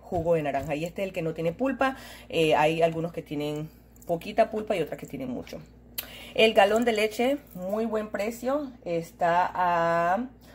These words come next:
dos sesenta y nueve, espectacular precio, dos sesenta y nueve por el galón de leche, así que pues ya saben, Aldi's buenísimo ahí. Estas galletas de Saltine estaban a setenta y cinco centavos cada uno.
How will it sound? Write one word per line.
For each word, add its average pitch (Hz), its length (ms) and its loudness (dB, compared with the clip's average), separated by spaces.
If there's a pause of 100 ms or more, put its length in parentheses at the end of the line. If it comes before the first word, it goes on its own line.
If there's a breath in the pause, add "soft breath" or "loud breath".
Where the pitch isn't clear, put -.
(140)
dos 220 220 2
sesenta 202 340 -4
y 165 40 -6
nueve, 196 400 4
espectacular 170 840 2
precio, 220 400 -2
dos 196 180 -2
sesenta 185 280 -8
y 175 60 -10
nueve 165 340 4 (300 loud breath)
por 220 180 4
el 226 80 4
galón 170 300 4
de 180 80 2
leche, 202 340 0
así 170 260 -4
que 170 140 -6
pues 147 540 -6 (120)
ya 165 120 -4
saben, 139 340 -2
Aldi's 160 380 -2
buenísimo 147 480 -4
ahí. 226 260 0 (320 loud breath)
Estas - 240 2
galletas 202 320 4
de 214 100 4
Saltine 214 520 0
estaban 180 320 4
a 175 80 0
setenta 165 360 -4
y 151 60 -2
cinco 175 220 -4
centavos 151 400 -2
cada 156 240 4
uno. 220 320 0